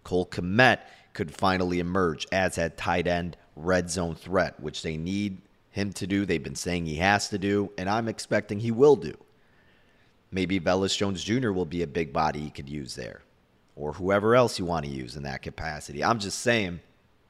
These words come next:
even though he may have your leading targets, catches, yards, doesn't correlate to a lot of receiving touchdowns. So I'd be a little bit cautious with this. I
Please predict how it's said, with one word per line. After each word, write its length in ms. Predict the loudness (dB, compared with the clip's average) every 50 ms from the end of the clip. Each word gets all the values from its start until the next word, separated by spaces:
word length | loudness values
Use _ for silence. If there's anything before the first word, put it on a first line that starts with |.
| _ _ _ _ _ _ -2
even 300 | 0 2 2 2 4 6
though 220 | 8 8 8 8
he 160 | 6 2 0
may 300 | 2 4 4 4 4 4
have 260 | 4 4 4 4 4
your 180 | 2 0 0 0
leading 500 | 0 0 0 0 0 0 0 0 -2 -4
targets, 720 | -4 2 4 6 6 6 4 2 0 0 0 -4 -6 -6
catches, 580 | -6 -2 0 0 0 0 -2 -6 -8 -8 -6 0
yards, 480 | 4 6 6 8 6 6 4 0 -4 -8 -10 -14 -20 -18 -20 -20 -20 -20 -20 _ _ _ 6
doesn't 380 | 8 8 8 8 4 0 -2
correlate 640 | -2 0 4 4 6 6 6 4 4 4 2 0 -2
to 120 | -2 0
a 40 | 2
lot 240 | 4 4 4 4 4
of 80 | 2
receiving 500 | 0 0 -2 -2 0 0 0 0 0 -2
touchdowns. 800 | -4 -6 -6 -6 -4 -6 -6 -6 -8 -12 -14 -16 -12 -12 -12 -12 -14 _ _ _ _ _ _ _ _ _ _ _ _ _ _ _ _ _ _ _ _ _ _ _ _ _ _ _ _ _ _ _ _ _ _ -20
So 280 | -16 -8 -2 2 4 6
I'd 220 | 6 6 4 2
be 300 | 2 2 4 4 4 4 4
a 80 | 4 2
little 460 | 2 2 0 2 4 6 6 6 4
bit 420 | 2 2 2 4 4 2 0 -6
cautious 720 | -14 -14 -2 2 4 6 6 6 4 0 -4 -6 -6 -8 -8
with 220 | -8 -10 -10 _
this. 260 | -12 -12 -12 -12 -8 -2
I 360 | 0 2 4 4 4 2 0